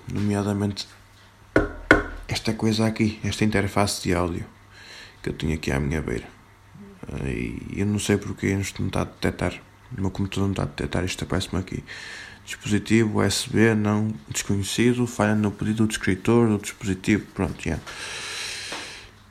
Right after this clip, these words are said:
Isto agora tem duas opções. Ou compro uma interface nova, que sinceramente ando a precisar.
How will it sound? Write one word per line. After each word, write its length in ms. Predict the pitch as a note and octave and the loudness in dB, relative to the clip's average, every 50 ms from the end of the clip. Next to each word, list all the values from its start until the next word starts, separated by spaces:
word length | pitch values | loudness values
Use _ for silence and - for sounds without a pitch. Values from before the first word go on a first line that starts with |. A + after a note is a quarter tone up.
| - - | -14 -12
Isto 260 | - - - - - | -12 -8 -4 -2 0
agora 160 | D#2 G#2 A#2 | 2 2 2
tem 160 | - - C3 | 2 2 2
duas 260 | C3+ C3 B2+ B2+ B2+ | 2 4 2 4 4
opções. 760 | B2+ B2 B2 - - - - - D3+ B2 A2 - - - - - - - - - - | 2 2 0 -2 -4 -2 2 2 4 2 2 0 -6 -10 -12 -14 -16 -18 -16 -10 -6
Ou 280 | A2 G#2 A2 A2 A#2 A2+ A2+ - - - - - - | -2 -2 -2 -2 -4 -6 -8 -12 -16 -20 -20 -10 -2
compro 300 | - B2+ B2 A2 A2 G#2+ | 2 2 2 4 2 2
uma 120 | G#2 G#2 | 2 2
interface 600 | G2+ G2 G2 G2 - - G2+ G2 G2 - - A2 | 2 2 0 -2 0 2 0 0 0 0 -2 0
nova, 280 | G#2 G#2 G#2 A2+ D3 D3 | 0 2 4 2 2 0
que 360 | - - - - A#2 A2 A2 | -2 -8 -4 -2 0 0 0
sinceramente 680 | G#2+ - - - A2 G#2+ - G2+ G#2 G#2+ G#2 G#2 G2+ G#2 | -2 -2 -2 0 0 0 2 2 2 4 2 2 2 2
ando 180 | G2+ G2+ G2+ G#2 | 0 0 0 0
a 40 | G2+ | -2
precisar. 480 | - - - - - - G2 G2+ A2 | -2 -4 -4 -2 0 2 2 2 0